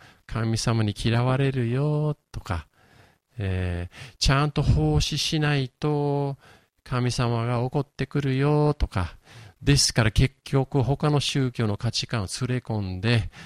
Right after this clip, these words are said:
努力、努力、努力っていうものになって、そしてそれが全国昔から広がってるんですね。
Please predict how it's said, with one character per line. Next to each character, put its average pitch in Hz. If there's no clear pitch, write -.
努 87
力、 87
努 104
力、 98
努 90
力 87
っ -
て 98
い 98
う 95
も 90
の 82
に 85
な 87
っ 85
て、 104
そ -
し -
て 123
そ 147
れ 147
が 139
全 135
国 113
昔 110
か 127
ら 123
広 117
が 120
っ -
て -
る 98
ん 90
で 87
す -
ね。 107